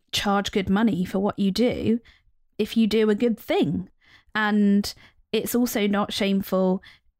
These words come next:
and again, I could ramble on for an hour, but it's not shameful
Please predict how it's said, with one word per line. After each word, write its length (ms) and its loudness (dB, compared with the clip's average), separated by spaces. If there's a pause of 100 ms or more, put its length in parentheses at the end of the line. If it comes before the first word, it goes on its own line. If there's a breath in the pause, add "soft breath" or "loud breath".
(180)
and 160 0
again, 500 0
I 100 -4
could 180 -6
ramble 240 -2
on 100 -2
for 140 -8
an 80 -2
hour, 320 0
but 280 0
it's 200 -2
not 180 -2
shameful 720 0